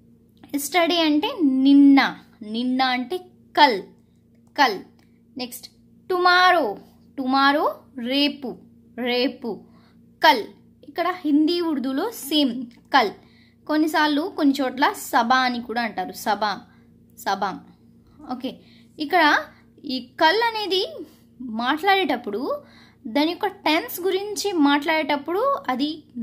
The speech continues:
రేపునా నిన్ననా అని తెలుసుకోవచ్చు. ఎగ్జాంపుల్గా మై కల్ జావుంగా, ఫ్యూచర్లో వెళ్తాను. మై కల్ జావుంగా, రేపు వెళ్తాను అంటే టుమారో.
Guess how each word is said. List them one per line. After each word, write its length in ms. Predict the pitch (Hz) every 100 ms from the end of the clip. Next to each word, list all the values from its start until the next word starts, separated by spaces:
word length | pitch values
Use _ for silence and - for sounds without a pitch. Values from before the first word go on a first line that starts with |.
| 202
రేపునా 600 | 233 392 370 285 247 453
నిన్ననా 360 | 330 262 269 269
అని 300 | 240 240 427 - _ _ - _ 269
తెలుసుకోవచ్చు. 760 | 254 240 226 196 185 - - - - _ - -
ఎగ్జాంపుల్గా 680 | 269 240 330 370 370 254 277 571 - _ - _ 285
మై 240 | 302 392
కల్ 360 | - 381 403 247
జావుంగా, 840 | 262 233 233 285 320 294 202 - - _ _ _ _ _ _ _ _ _ _ _ -
ఫ్యూచర్లో 540 | 320 381 403 359 349
వెళ్తాను. 680 | 269 269 294 311 294 240 - - _ _ _ -
మై 160 | 294 349
కల్ 420 | 349 381 427 226
జావుంగా, 1120 | 226 220 220 254 262 262 254 269 233 - - - -
రేపు 260 | 220 214 254
వెళ్తాను 1000 | 214 196 208 233 214 214 226 233 196 - - - _ 233
అంటే 220 | 269 427 -
టుమారో. 460 | 370 349 302 208